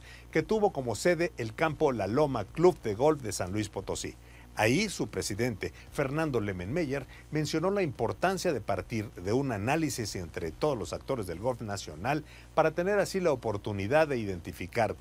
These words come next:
con claridad hacia dónde ir los próximos años.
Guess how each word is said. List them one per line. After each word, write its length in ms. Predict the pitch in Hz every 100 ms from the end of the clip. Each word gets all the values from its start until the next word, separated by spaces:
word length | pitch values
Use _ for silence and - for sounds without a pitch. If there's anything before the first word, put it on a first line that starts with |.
| -
con 220 | 220 202
claridad 600 | 160 120 80 104 110 110 - - -
hacia 360 | 95 92 104 98
dónde 300 | 147 120 107
ir 120 | 131
los 160 | 107
próximos 540 | - 107 92 90 80 -
años. 420 | 67 65 69 -